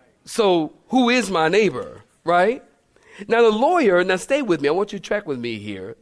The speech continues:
This lawyer measured himself against both commands, and he figured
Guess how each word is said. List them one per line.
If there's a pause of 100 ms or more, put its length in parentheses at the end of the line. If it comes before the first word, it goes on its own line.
This
lawyer (840)
measured
himself (480)
against
both
commands, (140)
and
he
figured